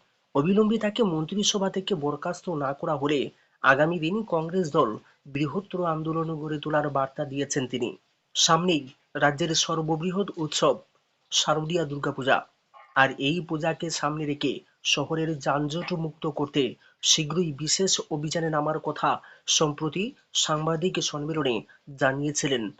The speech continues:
আগরতলা পৌর নিগমের মেয়র দীপক মজুমদার। শুধু তাই নয়, ভেন্ডার লাইসেন্স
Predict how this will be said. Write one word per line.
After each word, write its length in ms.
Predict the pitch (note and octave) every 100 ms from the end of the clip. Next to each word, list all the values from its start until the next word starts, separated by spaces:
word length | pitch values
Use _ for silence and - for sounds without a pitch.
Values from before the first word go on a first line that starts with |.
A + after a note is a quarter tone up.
| _ -
আগরতলা 520 | C3+ C3+ D3 D#3 D3
পৌর 180 | C#3 C3+
নিগমের 380 | C3+ C#3 C#3 C3
মেয়র 260 | B2+ E3 A3 - _ -
দীপক 360 | C3+ C#3+ E3 -
মজুমদার। 480 | C3+ C3 C3 B2+ B2 F#2 _ _
শুধু 300 | - - G#3+
তাই 200 | A#3 G#3
নয়, 220 | F#3 F#3 C#4 _ _
ভেন্ডার 340 | C#3 F3 G#3 G#3+
লাইসেন্স 420 | G3+ F#3 G#3 G3